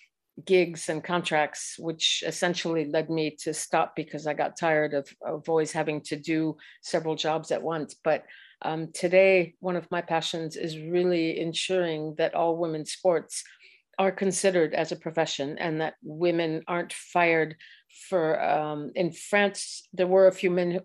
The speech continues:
women who were let go of club teams for what they call a faute grave, which would be a, um, I'm trying to find the translation in English. Um,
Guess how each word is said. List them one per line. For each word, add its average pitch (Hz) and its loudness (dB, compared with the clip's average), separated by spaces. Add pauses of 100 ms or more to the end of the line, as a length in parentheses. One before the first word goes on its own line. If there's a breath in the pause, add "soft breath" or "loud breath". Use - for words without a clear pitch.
(100)
women 196 2
who 180 -2
were 185 4
let 190 2 (100)
go 180 2
of 165 -2
club 185 -4
teams 165 -4 (540 loud breath)
for 190 2
what 175 0
they 180 2
call 185 2
a 160 0
faute - -6
grave, 151 -2
which 160 -6
would 147 -6
be 180 0
a, 156 0 (800 loud breath)
um, 160 -2
I'm 160 -6
trying 165 -2
to 156 -4
find 170 0
the 156 -2 (240)
translation 175 -4
in 151 -6
English. 160 -8
Um, 156 -8